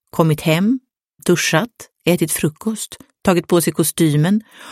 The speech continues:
hoppat i bilen och kört till Götabanken in i centrala Göteborg. Mamma hade varit uppe och gjort gymparörelser, fixat med sin specialmüsli med linfrön och läst tidningen.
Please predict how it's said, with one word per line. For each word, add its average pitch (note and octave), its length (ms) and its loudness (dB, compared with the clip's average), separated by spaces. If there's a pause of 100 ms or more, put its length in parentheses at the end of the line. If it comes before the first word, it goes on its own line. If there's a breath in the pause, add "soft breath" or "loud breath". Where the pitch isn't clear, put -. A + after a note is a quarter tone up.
hoppat F#3+ 360 0
i F3 120 4
bilen D#3 520 2
och - 140 4
kört D3+ 300 0
till F#3+ 120 4
Götabanken C3+ 760 -2
in E3 180 2
i C3+ 80 -2
centrala - 500 -2
Göteborg. D#3 500 -8 (1400)
Mamma D#3+ 380 2
hade D3+ 180 2
varit E3 140 0
uppe D3+ 280 -2
och D3 60 4
gjort C#3+ 180 -2
gymparörelser, D#3 1080 0 (400)
fixat - 480 -2
med D#3 100 2
sin D3 180 0
specialmüsli D3 1160 0
med D3 120 2
linfrön F#3+ 680 0
och - 360 -4
läst F3 240 2
tidningen. C3 500 -2